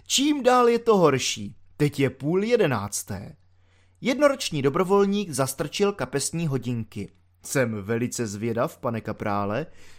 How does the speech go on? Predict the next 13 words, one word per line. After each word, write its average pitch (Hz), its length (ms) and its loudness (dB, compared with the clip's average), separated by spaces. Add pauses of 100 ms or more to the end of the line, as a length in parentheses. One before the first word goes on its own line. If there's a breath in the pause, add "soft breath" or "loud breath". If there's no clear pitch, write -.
(140 soft breath)
co 147 220 -2
budete 196 460 -4
dělat 131 500 -4
za 143 140 0
půl 170 380 -4
hodiny. 143 540 -4 (720)
Za 135 200 -2
půl 143 340 -4
hodiny 123 480 -4 (420 soft breath)
patřím 170 640 -2
do 117 140 -4
dobytčího 135 960 -2
vagónu. 101 720 -6